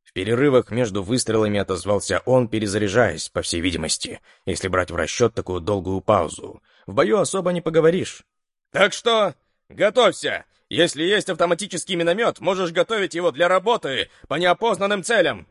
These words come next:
"Да у меня тут ни хрена нет!" возмутился я в ответ на такой приказ. "Только я и всё! Даже, мать его, пулемёта крупнокалиберного нет!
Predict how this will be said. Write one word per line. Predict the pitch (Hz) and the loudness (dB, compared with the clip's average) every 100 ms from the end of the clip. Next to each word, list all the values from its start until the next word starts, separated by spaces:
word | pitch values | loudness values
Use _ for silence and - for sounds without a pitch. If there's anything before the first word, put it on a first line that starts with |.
| _ _ - | _ _ -10
"Да | - 170 | 4 4
у | |
меня | 202 214 | 6 0
тут | 233 - | -2 -4
ни | 220 | -6
хрена | 190 269 269 175 | -2 0 2 2
нет!" | 170 113 - _ _ - | 2 -2 -4 _ _ -6
возмутился | 120 123 127 131 117 101 | -2 2 2 2 0 0
я | 113 | 2
в | 98 | 2
ответ | 98 90 127 175 - _ | 0 0 0 0 -2 _
на | 120 | -6
такой | 113 120 120 | -4 -2 0
приказ. | 135 139 120 - - _ _ _ | 0 0 0 -2 -12 _ _ _
"Только | - 180 190 196 | 0 2 2 -2
я | 240 226 | 0 0
и | 190 | -2
всё! | - 247 151 95 _ - | 0 0 2 -2 _ -12
Даже, | 160 226 226 | -6 -2 0
мать | 240 214 | 0 0
его, | 233 220 | 0 0
пулемёта | 254 269 294 254 196 | 0 -2 2 0 -2
крупнокалиберного | 220 202 196 190 170 160 156 151 | -6 -4 0 2 4 2 2 0
нет! | 131 151 | 0 -4